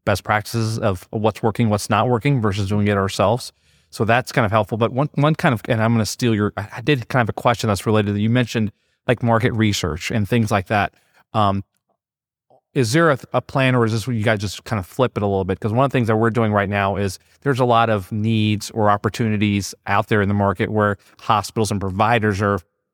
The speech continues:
need services, right? Or need a solution or something like that. 'Cause I keep hearing about pain points around staffing.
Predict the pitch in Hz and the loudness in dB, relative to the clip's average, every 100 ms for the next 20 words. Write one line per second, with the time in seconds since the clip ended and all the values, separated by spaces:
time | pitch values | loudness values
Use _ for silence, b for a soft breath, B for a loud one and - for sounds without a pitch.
0 | _ _ _ _ _ _ _ _ _ _ | _ _ _ _ _ _ _ _ _ _
1 | _ _ _ - 123 131 147 - 120 98 | _ _ _ -4 0 2 2 0 0 0
2 | - 104 107 113 117 113 123 127 107 113 | -2 -2 0 2 2 2 2 2 0 0
3 | 104 98 107 98 101 107 95 104 92 - | 0 0 -2 -2 -2 -2 0 0 -2 -4
4 | B B - 98 - 110 - - 147 120 | B B -4 -4 -6 -14 -20 -4 -2 2
5 | 127 120 110 - 117 101 110 98 92 107 | 2 4 2 2 -2 0 -2 -2 0 0
6 | 101 - 104 82 - 82 | 0 0 -2 -2 -6 -10